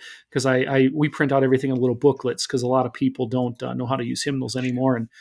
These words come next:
even people who use hymnals don't use our hymnal necessarily, so it's just easier to print everything out. And I put, um, all the parts of the liturgy that are there into setting three, 'cause that's the,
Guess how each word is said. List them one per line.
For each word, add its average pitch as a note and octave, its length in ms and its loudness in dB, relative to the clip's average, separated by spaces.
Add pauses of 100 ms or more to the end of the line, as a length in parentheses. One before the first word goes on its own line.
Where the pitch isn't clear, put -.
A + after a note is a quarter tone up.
(280)
even D3 240 2
people C#3+ 280 -2
who B2+ 80 0
use F#3 240 2
hymnals D#3+ 260 2
don't D3 180 2
use C3+ 140 0
our C#3+ 140 2
hymnal C3 280 2
necessarily, B2+ 640 0
so B2+ 220 -4
it's A#2 100 -4
just - 200 -4
easier C3 280 0
to A#2+ 60 -6
print B2 200 -10
everything B2 340 -8
out. B2 200 -8 (480)
And C3+ 100 0
I C3 80 0
put, - 340 0
um, B2+ 340 -2
all C#3+ 140 2
the B2+ 220 0 (100)
parts - 300 0
of C#3 60 -12
the B2 60 -4
liturgy C3+ 380 0
that B2+ 100 -2
are A#2+ 120 -2
there B2 220 -2
into B2 560 -4
setting C3 340 -4
three, B2+ 340 -4
'cause C3 180 -10
that's C3 220 -4
the, B2+ 180 -8